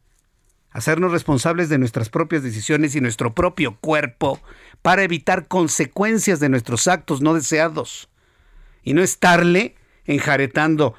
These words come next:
a un gobierno, a un tribunal, a una ley, a un abogado, lo que tengo que hacer o lo que no tengo que hacer, porque a fin de cuentas, toda esta discusión es precisamente sobre ese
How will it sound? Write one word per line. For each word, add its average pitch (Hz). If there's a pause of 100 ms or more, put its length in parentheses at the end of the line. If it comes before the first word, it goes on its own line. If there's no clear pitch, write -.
a 117
un 107
gobierno, 220 (160)
a -
un 98
tribunal, 247 (220)
a -
una 208
ley, 262 (160)
a -
un 180
abogado, 262
lo 226
que 170
tengo 156
que 180
hacer 165
o 165
lo 135
que 117
no 123
tengo 131
que 202
hacer, 214
porque 131
a -
fin 156
de 170
cuentas, 160 (320)
toda 233
esta 220
discusión 175
es 170
precisamente 147
sobre 120
ese 131